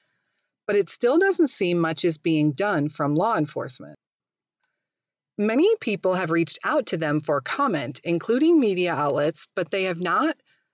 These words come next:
spoken about what is happening in the Keeslyn Roberts case. From what we do know, it doesn't sound like the police are doing very much to help find Keeslyn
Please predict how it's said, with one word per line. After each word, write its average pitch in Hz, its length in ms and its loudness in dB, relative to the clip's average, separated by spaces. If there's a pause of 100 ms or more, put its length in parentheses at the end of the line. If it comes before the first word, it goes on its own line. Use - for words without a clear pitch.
(760)
spoken 160 680 -4
about 180 320 -2
what 190 160 2
is 196 140 2
happening 156 680 0 (140)
in 175 260 0
the 180 80 0
Keeslyn 185 560 -2
Roberts 143 420 0
case. - 680 -6 (1600)
From 247 140 2
what 277 160 2
we 226 160 0
do 202 340 2
know, 151 320 2
it - 160 -2
doesn't 320 340 2
sound 196 340 -2
like 180 180 -2
the 175 80 -4
police 165 400 -2
are 165 100 0
doing 151 340 0
very 147 240 0
much 139 380 -2
to 185 140 -2
help 139 280 -4
find 269 340 0
Keeslyn - 540 -8